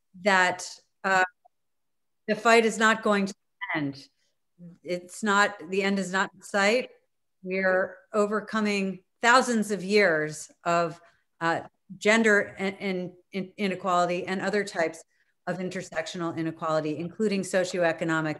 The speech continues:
and race, race injustice. Um, I'd like to turn now to Aminata Touré, the former Prime Minister of Senegal. Uh, can you help us summarize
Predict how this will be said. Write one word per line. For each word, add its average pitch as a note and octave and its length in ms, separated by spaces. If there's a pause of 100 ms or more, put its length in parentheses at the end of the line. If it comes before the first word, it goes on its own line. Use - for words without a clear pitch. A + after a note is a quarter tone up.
and D#3+ 180 (380)
race, F3+ 420 (320)
race E3+ 300
injustice. E3 960 (1300)
Um, G3+ 260 (320)
I'd A3+ 160
like C4 160
to E4 80
turn D4 300
now A3+ 260
to G#3 400
Aminata G#3 600
Touré, G3 680 (200)
the G3+ 100
former B3+ 440
Prime B3 180
Minister G#3+ 420
of F3+ 100
Senegal. F#3 760 (420)
Uh, F3 100 (440)
can D4 200
you F#4+ 120
help F4+ 260
us D4+ 300
summarize A3 680